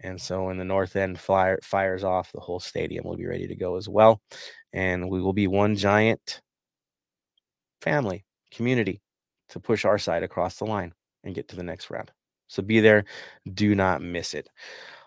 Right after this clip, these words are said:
Ultimately, guys, I'm beyond thankful for all you guys do to support us, to keep us going,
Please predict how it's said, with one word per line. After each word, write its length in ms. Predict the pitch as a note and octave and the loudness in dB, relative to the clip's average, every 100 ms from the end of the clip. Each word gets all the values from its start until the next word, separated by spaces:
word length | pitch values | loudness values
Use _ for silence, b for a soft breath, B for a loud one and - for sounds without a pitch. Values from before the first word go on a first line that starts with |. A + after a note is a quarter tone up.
| - | 2
Ultimately, 380 | B2 - A#2 A#2 | 2 4 2 6
guys, 260 | A2 A2 - | 8 8 4
I'm 240 | F#2+ G2 | -4 -4
beyond 280 | F#2 F#2+ F#2+ | -2 -2 -2
thankful 300 | - G2 - | -2 -4 -6
for 180 | - - | -8 4
all 180 | G#2 A2 | 6 6
you 220 | A2+ A2 | 4 4
guys 320 | G#2+ G#2+ F#2 | 6 6 2
do 160 | G#2 G#2 | -4 -6
to 80 | |
support 480 | G2+ F#2+ - G2+ F2+ | -6 -10 -8 -6 -4
us, 260 | - A2+ - | 0 -2 -2
to 100 | - | -10
keep 320 | - A2 G2+ | -12 -10 -2
us 180 | G#2+ G#2 | -2 -2
going, 500 | - G2+ G2 G2 F#2+ | -2 0 0 -2 -6